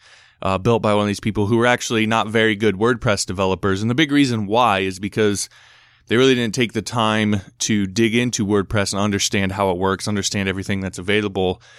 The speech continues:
to them. And they would sort of reinvent the wheel doing things in P H P that WordPress sort of already handled for them.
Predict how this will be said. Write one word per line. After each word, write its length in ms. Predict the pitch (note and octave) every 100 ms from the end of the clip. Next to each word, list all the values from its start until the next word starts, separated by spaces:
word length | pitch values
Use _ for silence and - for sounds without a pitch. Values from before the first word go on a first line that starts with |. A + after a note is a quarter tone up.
| - _
to 120 | -
them. 240 | A2 G#2+ G#2+
And 80 |
they 80 | G#2+
would 540 | G#2 G2+ G2 - A2 F2
sort 220 | - A#2
of 60 | G2+
reinvent 560 | C3 A#2+ G#2 A#2+ A#2
the 100 | G#2+
wheel 580 | G2 B2+ C3 G2+ G2 F2+ _ -
doing 380 | A2 B2+ B2+ G#2+
things 300 | A2+ G#2+ G2+
in 100 | F#2+
P 180 | A2
H 200 | G2+ F#2+
P 240 | - B2 G#2+
that 340 | G2 G2 - - _ _ _
WordPress 400 | A2 B2 G#2+ G#2+
sort 180 | - G#2+
of 80 | F#2
already 320 | F#2+ F#2+ F#2
handled 480 | F2 A2 G2 F#2 F2
for 160 | - F2
them. 320 | F2+ E2+